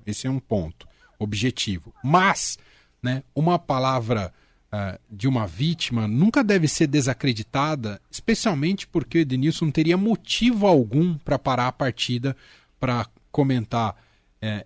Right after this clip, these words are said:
esse caso, ah, pra fazer esse tipo de denúncia se ele não tivesse seguro sobre aquilo. Ah,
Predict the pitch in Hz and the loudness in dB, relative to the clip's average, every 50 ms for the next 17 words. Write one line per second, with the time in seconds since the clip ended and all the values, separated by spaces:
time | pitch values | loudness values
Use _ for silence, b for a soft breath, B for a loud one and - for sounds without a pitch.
0 | _ _ - 127 117 - - 139 - - 135 123 117 127 135 127 127 143 160 160 | _ _ -6 -4 -4 -4 -6 -8 -6 -4 -2 0 0 0 0 0 0 0 0 0
1 | 135 - - 131 123 120 113 110 107 104 101 101 95 95 95 - - 131 - 143 | -2 -6 -6 -4 -2 -2 -2 -2 -2 -2 -4 -4 -6 -8 -4 -2 -2 -2 0 0
2 | 123 151 175 165 - - - - - 127 107 117 117 120 120 113 113 123 127 - | 0 2 0 0 0 -2 -6 -4 -4 -4 -4 -2 0 0 2 2 2 0 0 -2
3 | - 139 - - 143 139 139 139 139 135 - 135 123 131 123 - - 131 - - | -2 -4 -2 -2 -2 -2 0 0 -2 -2 -2 -2 -2 -2 -2 -2 -4 -6 -4 -4
4 | 139 113 113 120 117 110 - - 131 127 123 113 - - - 95 90 85 82 - | -2 0 0 0 0 -2 -2 -4 -2 -2 -2 -4 -4 -6 -6 -6 -4 -6 -8 -10
5 | _ _ _ _ _ _ _ _ _ - 98 95 90 | _ _ _ _ _ _ _ _ _ -8 -8 -8 -8